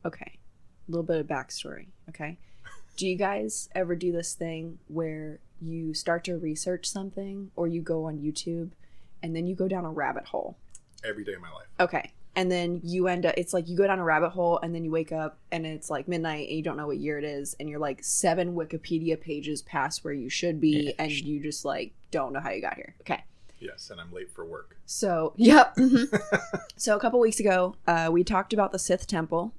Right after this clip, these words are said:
Speaker 1: in Rebels.
Speaker 2: Yeah.
Speaker 1: And I asked if the voice of the Sith Temple holocron
Speaker 2: Yeah,
Speaker 1: presence
Speaker 2: whatever that was, yeah.
Speaker 1: was Asajj Ventress because it sounded like her. Um, that's because it was voiced by the same person, which is Nika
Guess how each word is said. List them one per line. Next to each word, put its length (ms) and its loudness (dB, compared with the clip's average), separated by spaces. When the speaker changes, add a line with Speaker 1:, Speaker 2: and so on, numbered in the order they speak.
Speaker 1:
in 120 -2
Rebels. 540 4
Speaker 2:
Yeah. 220 -2
Speaker 1:
And 320 2
I 260 4
asked 500 0
if 300 2
the 80 -4
voice 500 2
of 360 0
the 920 -4
Sith 760 -4
Temple 480 -6
holocron 760 -10
Speaker 2:
Yeah, 60 -10
Speaker 1:
presence 460 -2
Speaker 2:
whatever 220 -2
that 160 -2
was, 520 -2
yeah. 120 -2
Speaker 1:
was 180 2
Asajj 420 0
Ventress 480 0
because 280 -4
it 80 -2
sounded 320 -2
like 180 0
her. 160 -6
Um, 320 0
that's 300 2
because 260 0
it 80 2
was 140 2
voiced 400 0
by 220 4
the 100 -2
same 280 -4
person, 480 -2
which 220 -2
is 160 -2
Nika 500 -6